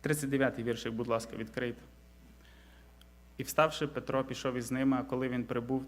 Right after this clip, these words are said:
то ввели його в горницю, і обступили його всі вдовиці, плачучи та показуючи йому сукні і плащі, що їх сарна робила, як з ними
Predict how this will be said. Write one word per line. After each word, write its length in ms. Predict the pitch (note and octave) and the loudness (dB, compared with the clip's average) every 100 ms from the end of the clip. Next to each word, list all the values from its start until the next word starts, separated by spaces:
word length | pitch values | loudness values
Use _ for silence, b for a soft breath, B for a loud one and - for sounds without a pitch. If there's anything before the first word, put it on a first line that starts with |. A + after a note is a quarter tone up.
| - | -4
то 120 | B2+ | -2
ввели 300 | A2+ A#2+ B2+ | 0 0 2
його 180 | B2+ B2 | 0 -2
в 20 | |
горницю, 560 | A2+ A#2+ A#2 A2+ A2 A#2 | 0 2 2 2 -2 -4
і 160 | - A#2+ | -4 -4
обступили 540 | A2 - - C#3+ C#3 | -4 -6 0 2 2
його 120 | B2+ | 0
всі 180 | B2 C#3 | -2 -2
вдовиці, 480 | B2+ B2 B2 B2+ B2 | 0 0 -2 -2 -6
плачучи 560 | - A#2+ C#3 - - | 0 2 2 -4 -8
та 140 | C3 A#2 | -6 -4
показуючи 680 | A#2+ A2 B2+ B2 A#2+ - | -2 0 0 0 -4 -4
йому 260 | A#2 A#2 A2+ | -4 -2 -4
сукні 560 | - - E3 - A#2+ A2 B B B B - | -6 -4 -2 0 0 -2 B B B B -10
і 60 | C3 | -6
плащі, 540 | - B2+ - - G#2 - B B - | -2 -2 -2 -2 -4 -6 B B -18
що 200 | - - | -10 -4
їх 200 | B2 A#2+ | -2 -2
сарна 380 | - C3 C3 A#2 | 2 2 2 0
робила, 380 | A2 A#2+ C3+ B2 | 0 0 0 0
як 160 | A2 | -2
з 100 | A2 | -2
ними 280 | A#2 A#2 A2 | -2 -2 -2